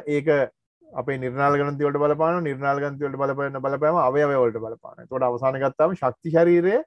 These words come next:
පෙරලා භෞතික ශරීරයට බලපානවා. ඉතින් එහෙම ගත්තාම අපේ ශක්ති ශරීරයේ ක්ෂය වීම, දුර්වල වීම කියන එක ඊළඟට අපේ භෞතික ශරීරයටත් බලපාන්න පටන් ගන්නවා. ඒ හින්දා අර අපේ ලෙස්ලි මහත්තයා අහපු ප්‍රශ්නේ ඉතා වැදගත් කාරණාවක්.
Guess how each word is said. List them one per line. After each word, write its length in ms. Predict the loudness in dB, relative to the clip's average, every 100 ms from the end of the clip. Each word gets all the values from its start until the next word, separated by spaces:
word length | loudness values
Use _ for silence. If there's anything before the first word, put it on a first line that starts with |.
| _ _ _ _ -4
පෙරලා 360 | 0 2 2
භෞතික 280 | 2 0 0
ශරීරයට 460 | 0 0 -2 -2 0
බලපානවා. 480 | -2 -2 -8 -14 _ _ _ _ _ -12
ඉතින් 100 | -8
එහෙම 180 | -4 0
ගත්තාම 480 | 0 0 -2 0 -2
අපේ 280 | -2 -2
ශක්ති 260 | -4 -8 -2
ශරීරයේ 440 | 2 2 4 2 0
ක්ෂය 320 | -2 -2 0
වීම, 260 | -2 -2
දුර්වල 320 | -4 -4 -2 -2
වීම 220 | -2 -2
කියන 160 | -2 -2
එක 180 | -4 -8 -10 _ _ _ _ _ -2
ඊළඟට 380 | 0 2 2
අපේ 360 | 0 2 2 2 0 _ _ _ _ 0
භෞතික 320 | 4 6 6
ශරීරයටත් 560 | 4 4 2 -2 -6 -6
බලපාන්න 400 | -6 -4 -6 -6
පටන් 240 | -6 -8
ගන්නවා. 180 | -10 -18 _ _ -8
ඒ 100 | -6
හින්දා 280 | 0 0 0 -2
අර 100 | -6 -8 -14 -10
අපේ 220 | -8 -6
ලෙස්ලි 200 | -6 -4
මහත්තයා 300 | -2 0 0
අහපු 120 | 0
ප්‍රශ්නේ 300 | -2 -2 -4
ඉතා 140 | -2 -2
වැදගත් 320 | 2 2 2
කාරණාවක්. 600 | 2 2 2 0 0 -2